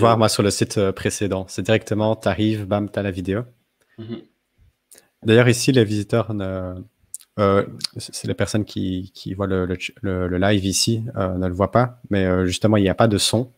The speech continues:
Speaker 1: Et ça, je trouve, c'est chouette parce que c'est pas intrusif dès le début. Mais si tu cliques, alors là, il y a le son qui, qui se met.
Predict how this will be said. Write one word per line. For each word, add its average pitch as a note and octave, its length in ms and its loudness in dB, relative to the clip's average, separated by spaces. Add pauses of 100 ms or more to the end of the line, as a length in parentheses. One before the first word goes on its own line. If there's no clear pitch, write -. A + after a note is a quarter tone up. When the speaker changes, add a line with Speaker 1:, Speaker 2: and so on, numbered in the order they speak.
(180)
Speaker 1:
Et - 60 -4
ça, A2 120 0
je - 60 -6
trouve, - 120 -6
c'est - 140 -2
chouette - 220 0
parce F#2+ 120 0
que - 100 -10
c'est - 140 -4
pas B2 160 0
intrusif A2 540 0
dès G#2 80 2
le F#2+ 40 0
début. F#2+ 340 0 (380)
Mais G#2 60 2
si C3+ 160 4
tu B2 120 2
cliques, - 360 0 (220)
alors G#2 240 6
là, A#2 140 6 (220)
il A2+ 40 -4
y G#2 40 2
a F#2+ 40 0
le F#2+ 100 0
son G2+ 240 -2
qui, F#2 260 -6
qui - 120 -8
se - 160 -8
met. F#2+ 100 -6